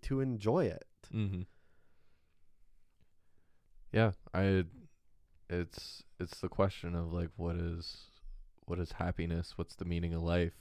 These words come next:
Speaker 2: And I think you're kinda hitting on it here that it's, it's yours.
Speaker 1: Yes, it, it is a hundred percent yours. Like, my definition for happiness is different than yours.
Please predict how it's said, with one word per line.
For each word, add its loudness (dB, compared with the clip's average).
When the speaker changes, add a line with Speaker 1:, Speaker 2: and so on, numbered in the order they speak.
Speaker 2:
And -4
I -8
think -2
you're -2
kinda 0
hitting 4
on 2
it 0
here 0
that -2
it's, -8
it's -8
yours. 0
Speaker 1:
Yes, 0
it, 4
it 6
is 6
a 4
hundred -2
percent -4
yours. 0
Like, 0
my 2
definition 2
for 2
happiness -2
is -2
different -4
than 0
yours. -2